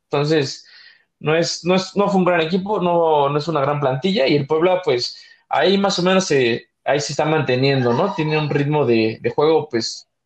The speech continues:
hay regular son, tenía tres partidos seguidos perdiendo y, pues, se recuperó. Pero, pues, ni modo, así, así es este fútbol. Y yo creo que el Puebla, pues, ahí va a estar dándole luchitas a, a los que terminen los primeros lu-, puestos, ¿no? Ahí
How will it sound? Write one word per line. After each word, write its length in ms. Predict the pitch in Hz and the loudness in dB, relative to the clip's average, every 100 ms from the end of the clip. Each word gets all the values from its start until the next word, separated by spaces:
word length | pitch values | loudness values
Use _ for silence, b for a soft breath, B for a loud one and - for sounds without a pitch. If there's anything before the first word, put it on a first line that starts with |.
| - | -2
hay 160 | 214 | 0
regular 340 | 220 180 165 156 | 2 4 2 2
son, 240 | 214 254 | 0 -2
tenía 240 | 151 147 156 | -2 -2 0
tres 200 | 202 220 | -2 0
partidos 640 | 180 175 185 185 - - | -2 0 2 0 -2 -10
seguidos 360 | 147 139 156 160 | -6 0 0 0
perdiendo 540 | 131 131 170 202 277 - | -2 0 0 2 0 -2
y, 120 | 120 | -12
pues, 340 | - 104 - b b b | -10 -12 -12 b b b
se 180 | - 151 | -4 0
recuperó. 720 | 135 135 139 135 156 156 - b b _ _ _ - | 0 0 0 2 2 0 -6 b b _ _ _ -6
Pero, 800 | 117 127 - 87 82 71 - _ _ _ _ _ _ | -4 -2 -2 -6 -10 -12 -18 _ _ _ _ _ _
pues, 120 | - 127 | -10 -4
ni 60 | |
modo, 200 | 143 226 | 0 0
así, 160 | 214 196 180 | 0 0 0
así 160 | 156 202 | 0 0
es 60 | |
este 120 | 196 175 | 0 -2
fútbol. 640 | 185 151 156 160 160 - _ _ | -2 0 2 0 -2 -12 _ _
Y 220 | 135 135 | -2 0
yo 100 | 143 | 0
creo 140 | 156 | 0
que 80 | 160 | -2
el 100 | 127 | -2
Puebla, 320 | 135 139 160 | 0 0 0
pues, 360 | 151 113 - - | 0 -4 -6 -8
ahí 140 | - 190 | -2 2
va 60 | |
a 40 | 180 | 2
estar 200 | - 160 | 0 0
dándole 380 | 160 160 151 127 | 0 0 0 0
luchitas 540 | 117 113 - 147 131 | 0 -2 -2 -2 0
a, 360 | 117 110 - - _ | 0 -2 -4 -12 _
a 80 | - | -6
los 180 | 120 117 | -4 -4
que 80 | 127 | -4
terminen 400 | 127 123 139 135 | -2 0 0 0
los 120 | 117 | -2
primeros 520 | 123 120 127 123 - | -2 0 2 0 -2
lu-, 200 | 107 - _ | -6 -8 _
puestos, 360 | 113 - 117 | -4 -4 -8
¿no? 200 | 117 214 240 | -8 -8 -4
Ahí 280 | 143 127 | -2 -2